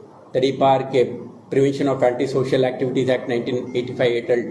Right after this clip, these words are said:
પ્રિવેન્ટિવ ડિટેન્શન સુધીના કાર્યવાહી કરવા છતાં આ લોકો સક્રિય રહે-, રહ્યા હતા. અત્યારે આવા ટોળકીના ક્રિમિનલ એક્ટિવિટીઝને અંકુશમાં લાવવા માટે આપણે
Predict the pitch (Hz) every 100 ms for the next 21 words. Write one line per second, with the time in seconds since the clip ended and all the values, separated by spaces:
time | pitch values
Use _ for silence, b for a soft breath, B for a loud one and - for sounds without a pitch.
0 | - - 131 135 135 139 110 123 156 170
1 | 170 185 160 156 143 135 127 123 123 123
2 | 117 113 110 - - 170 147 131 - -
3 | - - - 110 113 110 131 113 117 123
4 | 160 165 160 139 - - 123 135 127 120
5 | - 185 - - - B B - 120 -
6 | 127 120 120 - - - - - - -
7 | - - - 117 131 151 147 131 131 127
8 | 123 123 - - - - - - 135 135
9 | 147 156 160 - - - - 131 131 139
10 | 127 135 120 131 123 113 113 139 147 139
11 | 139 127 113 - 120 117 123 117 113 120
12 | 117 107 - 110